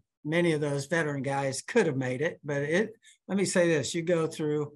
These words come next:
our playoff for ten, ten races, and the way it's scheduled, hold your breath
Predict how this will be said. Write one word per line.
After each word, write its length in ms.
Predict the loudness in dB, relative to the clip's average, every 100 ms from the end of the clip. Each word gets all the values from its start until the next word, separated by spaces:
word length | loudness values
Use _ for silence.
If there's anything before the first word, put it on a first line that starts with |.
| _ _ _ -6
our 160 | -4
playoff 580 | -2 0 2 4 2 0
for 120 | -6
ten, 540 | -4 2 2 2 -2 -4 -8 _ _ _ -2
ten 200 | 0 2
races, 680 | 2 0 -2 -6 -8 -10 -12 _ _ _
and 120 | -2 2
the 60 |
way 200 | 6 6
it's 120 | 6
scheduled, 460 | 2 0 2 2 -2 _ _ _ _ _ _
hold 220 | 2 2
your 100 | 2
breath 400 | 0 0 0 -4